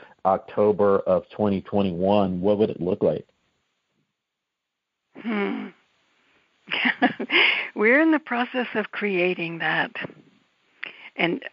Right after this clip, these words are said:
Speaker 2: predictions are, of course, you didn't ask for that, but, I mean,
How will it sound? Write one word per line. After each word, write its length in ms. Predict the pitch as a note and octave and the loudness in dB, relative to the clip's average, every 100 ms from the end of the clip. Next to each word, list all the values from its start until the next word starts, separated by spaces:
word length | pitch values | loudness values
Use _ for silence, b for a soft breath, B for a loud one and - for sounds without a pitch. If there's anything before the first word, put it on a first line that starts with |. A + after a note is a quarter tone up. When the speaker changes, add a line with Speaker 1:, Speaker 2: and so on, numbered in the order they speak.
| - | -8
Speaker 2:
predictions 640 | G#3 F#3 A3 - F4+ D#4 G3+ | -6 -2 -2 -2 -2 -2 0
are, 380 | F3 E3 F3 - | 0 0 0 -6
of 60 | - | -8
course, 160 | F3 - - | -8 -8 -6
you 120 | F#3+ | -2
didn't 220 | F3 E3 | 0 2
ask 180 | F#3+ E3+ - | 2 2 -6
for 80 | F3+ | 0
that, 280 | F#3+ F3 - | 2 2 0
but, 140 | F3+ | -2
I 60 | F3+ | 0
mean, 200 | F3+ | -2